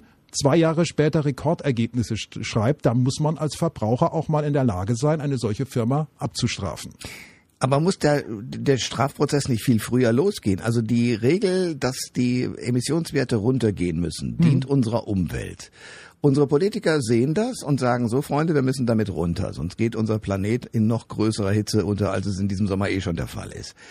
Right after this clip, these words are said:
Speaker 2: Ähm, bis dahin ist ja soweit alles ganz richtig.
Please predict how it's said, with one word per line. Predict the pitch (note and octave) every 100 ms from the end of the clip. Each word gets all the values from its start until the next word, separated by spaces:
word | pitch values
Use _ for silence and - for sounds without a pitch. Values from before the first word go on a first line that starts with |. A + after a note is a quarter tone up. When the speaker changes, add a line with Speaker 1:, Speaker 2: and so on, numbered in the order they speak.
| - - - - _
Speaker 2:
Ähm, | A2 G#2 G#2+ -
bis | - G#2+
dahin | G2+ A2+ D#3+
ist | D#3
ja | D3
soweit | C#3 C3+ -
alles | A#2+ B2
ganz | - G#2+ -
richtig. | B2 - C2+